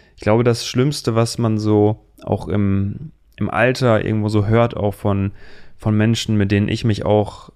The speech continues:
ähm, während meiner Zeit im Krankenhaus, als ich meinen Zivildienst dort geleistet hab,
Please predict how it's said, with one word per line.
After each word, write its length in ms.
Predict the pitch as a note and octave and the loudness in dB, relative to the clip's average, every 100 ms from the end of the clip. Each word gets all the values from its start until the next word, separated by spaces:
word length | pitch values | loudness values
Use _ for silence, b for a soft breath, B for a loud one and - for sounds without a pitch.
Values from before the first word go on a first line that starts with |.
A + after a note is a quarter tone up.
| - | -4
ähm, 480 | G2 G2 G2 G2 | -2 -2 -2 -4
während 280 | G2+ G2 G2 | 0 0 0
meiner 280 | G2 G2 F#2+ | -2 -2 -2
Zeit 340 | - G#2 G2+ | -2 -2 0
im 460 | - G2 G2 F#2+ G#2+ | -2 -2 -2 -4 -8
Krankenhaus, 560 | - A2+ G2 G2 F#2+ - | -6 -4 0 0 0 0
als 240 | G2 F#2+ | -4 -6
ich 120 | G2+ - | -6 -4
meinen 180 | F#2+ | -4
Zivildienst 600 | G2 G2+ G#2+ G#2 G2+ G2 G2+ | -2 0 2 2 0 -2 -2
dort 180 | G2 | 0
geleistet 580 | G#2 F#2 F#2 F#2+ F#2+ - | 0 2 2 0 -6 -4
hab, 220 | G2 - | -4 -4